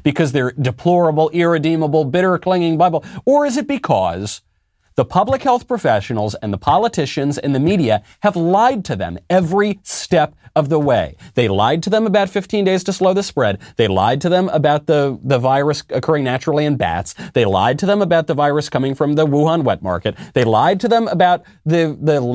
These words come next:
leak from the Wuhan laboratory. They lied to them about funding from the United States and from N I, N A, uh, N H I A D and Doctor Fauci and the N I H generally. They lied to them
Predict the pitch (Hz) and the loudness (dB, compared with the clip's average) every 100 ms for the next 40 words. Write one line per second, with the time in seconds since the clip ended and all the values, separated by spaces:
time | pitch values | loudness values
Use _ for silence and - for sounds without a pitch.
0 | - 127 131 160 175 - 165 160 151 165 | -4 -4 0 0 0 -2 0 2 2 2
1 | 165 151 107 98 104 113 107 - - 151 | 2 2 0 0 -2 -2 -4 -2 0 2
2 | 139 165 240 196 247 254 233 - 170 180 | 2 2 2 0 -2 -2 -4 -8 -2 2
3 | 208 202 190 190 190 196 - - 190 190 | 2 0 -2 0 0 -4 -8 -2 0 0
4 | 202 160 156 190 185 175 180 - 139 107 | -2 -4 -2 2 2 2 0 -2 -2 -2
5 | 123 - - 127 127 135 135 151 147 143 | -2 -6 -4 -2 0 -2 -2 0 0 0
6 | 143 170 170 165 - 131 - - - - | 0 0 2 0 0 -4 -6 -12 -8 0
7 | 175 190 185 175 170 - 139 139 147 156 | 2 2 2 2 2 0 0 2 2 0
8 | 123 85 101 - _ _ _ _ _ _ | 0 -2 -4 -8 _ _ _ _ _ _
9 | - 117 117 107 123 123 147 127 107 104 | -8 -2 -2 0 0 0 0 0 0 -2
10 | 113 101 104 110 117 - - 80 60 76 | -4 -2 -2 0 -2 -4 -6 -6 -8 -10
11 | 92 - _ _ _ _ _ 160 151 151 | -10 -12 _ _ _ _ _ 0 2 2
12 | 160 190 208 180 220 180 151 151 | 2 2 0 -2 -2 2 2 0